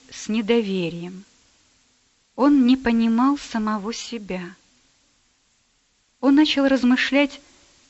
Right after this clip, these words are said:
над предложением старого Кемкиса, обдумывать его и всё более склонялся к тому, что это предложение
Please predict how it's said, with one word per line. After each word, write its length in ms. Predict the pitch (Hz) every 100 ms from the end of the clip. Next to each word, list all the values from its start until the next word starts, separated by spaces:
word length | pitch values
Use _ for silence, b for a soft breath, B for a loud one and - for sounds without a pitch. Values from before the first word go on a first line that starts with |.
| _ _ _
над 160 | 226 233
предложением 960 | 226 233 196 214 220 220 285 277 269
старого 520 | 262 - 240 226 196
Кемкиса, 760 | 190 - 277 269 269 - 285 294 - _ _ _ _ -
обдумывать 960 | 185 165 156 180 254 269 277 285 -
его 320 | 269 277 277 294 _ _ _ _ _ _ _ _ _ _ _
и 220 | 240 294
всё 380 | 320 - - 247
более 500 | 208 180 240 262 254
склонялся 760 | 247 - 196 208 214 233 - 202
к 100 | -
тому, 420 | 196 190 220 269
что 220 | - -
это 220 | 226 262
предложение 920 | 262 240 214 220 233 254 285 277 277